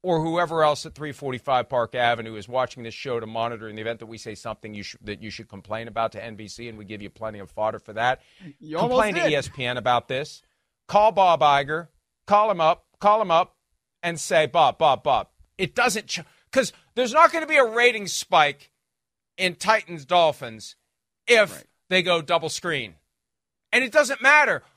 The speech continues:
Speaker 1: What if somebody, okay, well, what's going on in the other game? I'm gonna change the channel. If there's somebody out there that actually is watching on one T V,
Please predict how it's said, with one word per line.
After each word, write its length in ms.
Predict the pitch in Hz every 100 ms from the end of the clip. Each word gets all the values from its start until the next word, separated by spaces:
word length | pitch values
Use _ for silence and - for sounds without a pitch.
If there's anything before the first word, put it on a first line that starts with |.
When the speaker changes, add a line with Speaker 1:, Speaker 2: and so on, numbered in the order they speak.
| _
Speaker 1:
What 180 | 226 311
if 100 | 277
somebody, 440 | - 285 262 262 202
okay, 280 | 233 240 214
well, 240 | 214 214
what's 200 | 220 220
going 180 | 247 226
on 120 | 226
in 60 | 214
the 60 | 214
other 120 | 208
game? 140 | 240
I'm 80 | 220
gonna 140 | 185 170
change 380 | - 202 180
the 40 | 165
channel. 320 | - 208 175
If 60 | 156
there's 140 | 165
somebody 280 | 240 220 202
out 240 | 202 214
there 300 | 196 160 135 - _ -
that 100 | 170
actually 600 | 196 196 202 180 160 151
is 160 | 165
watching 400 | 143 180 180 180
on 160 | 160 151
one 140 | 160
T 180 | 151 147
V, 300 | 139 156 90